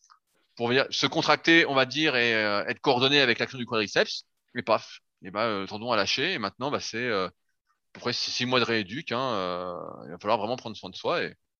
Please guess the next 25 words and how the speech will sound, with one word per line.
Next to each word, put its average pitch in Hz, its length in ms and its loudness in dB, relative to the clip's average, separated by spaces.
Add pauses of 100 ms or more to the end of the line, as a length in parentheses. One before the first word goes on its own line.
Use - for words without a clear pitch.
(640)
et 101 80 -10
voilà. 92 220 -4
Donc, 92 180 -14
c'est 98 80 -12
pour 90 160 -12
ça 113 140 -6
que, - 120 -12
euh, 98 200 -6 (720)
avant 165 240 10
de 151 60 -2
vouloir, 165 420 8
euh, 139 240 8
être 139 180 4
beau, 170 320 0 (400)
euh, 101 340 2
il 98 80 -4
faut 110 120 -8
bien 151 140 4
réfléchir, 151 500 2
euh, 107 180 6
à 104 80 4
ce - 60 -6
qu'on 160 120 -10
peut 123 120 -4
faire. 156 380 2